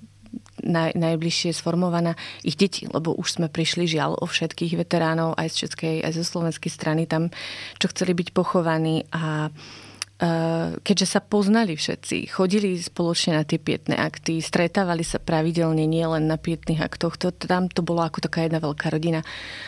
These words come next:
A pán generál Ivan Otto Schwarz osobne požiadal našu pani predsedničku Jerry Manolas: „Prosím ťa, staraj sa mi tu potom o ten náhrobný kameň, však sem budeš chodiť však.“ <laughs> Takže ako bolo to také milé. Je to také veľmi,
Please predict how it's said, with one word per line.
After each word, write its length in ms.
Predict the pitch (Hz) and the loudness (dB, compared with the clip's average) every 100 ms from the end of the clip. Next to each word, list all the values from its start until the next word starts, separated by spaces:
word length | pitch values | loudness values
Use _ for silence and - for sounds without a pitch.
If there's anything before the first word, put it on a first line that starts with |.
| - | -4
A 560 | - 170 165 160 160 165 | 2 2 2 2 0 2
pán 160 | 175 | 2
generál 400 | 170 165 160 156 | 2 2 0 0
Ivan 320 | 165 160 160 151 | -2 0 0 0
Otto 160 | 165 | -2
Schwarz 320 | - 156 151 | 0 0 0
osobne 320 | 156 165 165 156 | -2 -2 -2 -2
požiadal 400 | 160 165 160 156 | 0 2 2 2
našu 240 | 160 170 - - | -2 -6 -10 -2
pani 240 | 160 156 | 0 2
predsedničku 560 | 156 147 160 160 - 160 | 0 0 0 0 -4 -4
Jerry 240 | 156 151 | -2 0
Manolas: 400 | 151 151 156 - | 0 0 -2 -6
„Prosím 560 | - 160 156 147 170 156 | -8 -4 -4 0 -2 -2
ťa, 80 | |
staraj 320 | 160 - 156 151 | -4 -2 -2 2
sa 80 | |
mi 160 | 151 170 | 2 0
tu 80 | - | 0
potom 320 | 180 170 160 | 0 2 2
o 80 | 160 | 2
ten 160 | 175 | 2
náhrobný 560 | 165 165 170 185 156 190 | 4 4 2 -2 -2 -4
kameň, 400 | 196 185 180 170 | 0 0 2 0
však 240 | - 175 | 0 -2
sem 160 | - 185 | 0 2
budeš 320 | 196 190 - | 2 2 2
chodiť 300 | - 233 190 | 2 2 0
však.“ 300 | 202 - 220 - 247 - - | 0 0 0 0 0 0 -2
<laughs> 320 | - 269 - | -2 -2 0
Takže 320 | 226 202 208 | 2 2 2
ako 400 | - 185 - 180 | 0 -2 -2 -2
bolo 240 | 170 165 165 | 0 0 0
to 80 | |
také 240 | 156 156 - | -4 -2 0
milé. 240 | 156 156 - | 0 2 0
Je 160 | 185 185 | 0 0
to 0 | |
také 320 | 165 - 156 | -2 -2 0
veľmi, 400 | 160 160 160 | 2 2 0